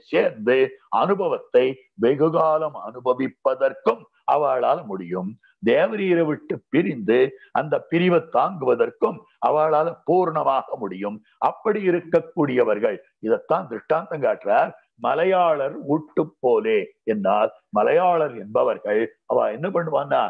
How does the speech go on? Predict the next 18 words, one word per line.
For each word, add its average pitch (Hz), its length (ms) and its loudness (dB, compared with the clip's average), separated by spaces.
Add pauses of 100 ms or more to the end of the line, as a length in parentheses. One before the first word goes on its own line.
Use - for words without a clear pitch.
(280)
ஒரே 160 380 2
நாள்ல 120 380 -2 (440)
பத்து - 500 0
நாட்களுக்கு 160 720 0 (100)
சேர்த்த 185 460 0
போஜனத்தையும் 135 880 -2 (220)
நன்னா 127 340 -2
புஜிக்கக்கூடிய 120 800 -2
சாமர்த்தியம், 107 600 0 (300)
பத்து 165 360 0
நாள் 196 300 0
பட்டினி 196 380 -2
கிடக்க 160 400 0
வேணும்னாலும் 135 800 -2 (220)
பட்டினி 165 360 -4
கிடக்கக்கூடிய 127 760 -2
சாமர்த்தியம். 113 600 0 (260)
அந்த 156 280 -2